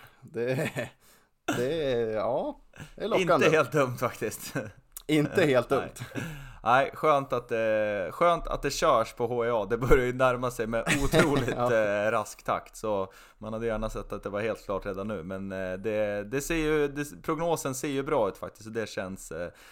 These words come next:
Speaker 1: det känns bra. Eh, ytterligare nyheter då. Det har ju varit ett, eh, årsmöte här nyligen också. Vi är väl kanske inte helt rätt, eh, personer att, eh, gå igenom, eh,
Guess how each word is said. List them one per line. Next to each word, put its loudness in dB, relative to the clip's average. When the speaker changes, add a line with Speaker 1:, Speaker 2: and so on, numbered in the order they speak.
Speaker 1:
det 2
känns -2
bra. 4
Eh, 4
ytterligare -2
nyheter -2
då. 2
Det -4
har -2
ju -2
varit -4
ett, -6
eh, 2
årsmöte 2
här 4
nyligen -2
också. -2
Vi -6
är -4
väl -8
kanske -8
inte -8
helt -2
rätt, -4
eh, 0
personer -4
att, -4
eh, 0
gå -2
igenom, -2
eh, -6